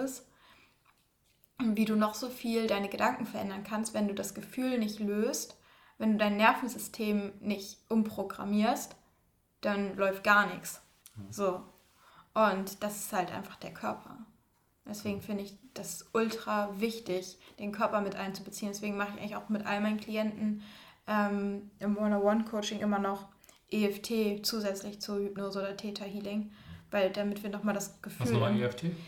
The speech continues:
Speaker 1: Äh, Emotional Freedom Technique. Das kommt von Akupunktur abgeleitet und da klopfst du halt verschiedene
Speaker 2: Das
Speaker 1: Punkte.
Speaker 2: Tapping.
Speaker 1: Ja,
Speaker 2: Ist
Speaker 1: ja,
Speaker 2: das?
Speaker 1: genau.
Speaker 2: Ah, okay. Hm, ja.
Speaker 1: Um das Gefühl zu lösen. Also ich finde, allein ist die Technik so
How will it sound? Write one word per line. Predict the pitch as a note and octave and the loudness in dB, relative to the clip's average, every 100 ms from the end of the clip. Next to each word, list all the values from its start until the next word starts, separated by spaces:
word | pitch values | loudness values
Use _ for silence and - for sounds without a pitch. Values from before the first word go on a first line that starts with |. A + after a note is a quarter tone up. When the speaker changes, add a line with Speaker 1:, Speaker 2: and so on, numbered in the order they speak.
| - | -4
Speaker 1:
Äh, | A3+ G#3+ | 2 4
Emotional | A3 A3+ A#3+ A#3+ A3+ | 6 4 2 -2 -2
Freedom | C4+ D4+ | -2 -2
Technique. | D4+ E4 E4+ G4+ - - | -4 -4 -4 -4 -8 -18
Das | - A3 | -10 -6
kommt | B3 A3+ | -2 0
von | A3 A3 G#3 | 2 2 2
Akupunktur | G#3+ G#3 G#3+ - - _ A#3 G#3+ G#3+ B3+ | -2 -4 -6 -12 -20 _ -4 -4 -2 -2
abgeleitet | - - C#4+ C#4+ C#4+ E4 F4 - - - | -2 -4 0 0 0 -2 -2 -10 -20 -4
und | A3 | 4
da | G#3+ G#3 | 4 4
klopfst | - C4 C4 | 0 -4 -2
du | A3 | -2
halt | A3 | -2
verschiedene | G#3+ A3+ A3 | 0 0 0
Speaker 2:
Das | - | 0
Speaker 1:
Punkte. | B3+ - A2 | 0 2 2
Speaker 2:
Tapping. | G#3 - F#2+ - - - - | 0 0 -2 -4 -12 -20 -4
Speaker 1:
Ja, | A3+ | 0
Speaker 2:
Ist | |
Speaker 1:
ja, | A#3 | 2
Speaker 2:
das? | G#3+ | 2
Speaker 1:
genau. | A3+ G#3+ | 4 4
Speaker 2:
Ah, | G#3 G#3 | 4 0
okay. | - F#3+ | -4 -8
Hm, | F#2 G2+ A#2 A2 | -8 -10 -8 -6
ja. | G2+ - - - - | -4 -6 -16 -14 -2
Speaker 1:
Um | G#3+ | 0
das | G#3 - | 0 -2
Gefühl | G#3 A3+ | -4 -4
zu | A3 | -2
lösen. | A3 G#3+ G#3 | -2 -2 -2
Also | G#3 | -2
ich | A3 | -2
finde, | - A#3+ | 0 0
allein | G#3 A3 A#3 A#3+ | 2 6 6 4
ist | A#3+ | 0
die | A3+ | -2
Technik | A#3+ A3 A3 G#3+ - - - - _ _ _ _ _ _ _ _ _ _ _ - - - | -4 -2 -2 -4 -8 -16 -18 -20 _ _ _ _ _ _ _ _ _ _ _ -20 -20 -8
so | G3+ G#3 G3 F#3+ | 0 2 2 -2